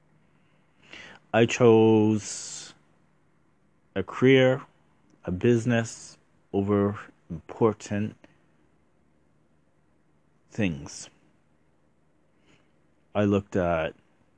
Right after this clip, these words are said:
materialistic items, a reputation, on being all you could be, and trying to pr-, prove stuff that, looking back now, it really wasn't that important.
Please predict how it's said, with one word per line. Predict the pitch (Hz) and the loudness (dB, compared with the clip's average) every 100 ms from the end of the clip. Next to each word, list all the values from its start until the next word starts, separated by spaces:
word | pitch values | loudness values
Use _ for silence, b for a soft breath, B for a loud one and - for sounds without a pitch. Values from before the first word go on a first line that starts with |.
| _ | _
materialistic | _ - 113 107 104 - 90 104 | _ -2 2 4 2 -2 -4 0
items, | 110 110 110 113 101 - | 2 2 2 -2 -6 -10
a | |
reputation, | 85 90 87 85 - 113 110 104 - 107 104 104 101 - B B B B - | -8 -8 -8 -10 -4 -2 -2 -2 -2 0 0 0 -2 -6 B B B B -8
on | 95 90 92 87 92 _ _ - | -6 -4 -4 -6 -10 _ _ -6
being | 98 104 101 98 95 90 - | -2 0 0 0 -2 -6 -6
all | 110 110 | -2 -2
you | 104 | -2
could | - 107 | -4 -6
be, | 95 101 101 104 110 110 | -2 0 2 0 0 0
and | 80 76 | -2 -6
trying | - 101 101 | -6 -4 -2
to | 98 95 | -2 -6
pr-, | - B B B B B B _ _ | -8 B B B B B B _ _
prove | - 113 104 | -6 -2 -2
stuff | - 110 98 | -4 -4 -4
that, | - 95 95 - _ _ _ B B B B - | -4 -4 -4 -6 _ _ _ B B B B -8
looking | 101 123 110 | -4 -2 0
back | 113 - | 0 -2
now, | 113 113 131 - - _ | -4 -2 -4 -6 -18 _
it | 117 | -8
really | 117 127 131 | -4 -2 -2
wasn't | 127 123 123 | -2 -4 -4
that | 120 123 | -2 -4
important. | 123 - 135 - 80 | -4 -4 -4 -6 -12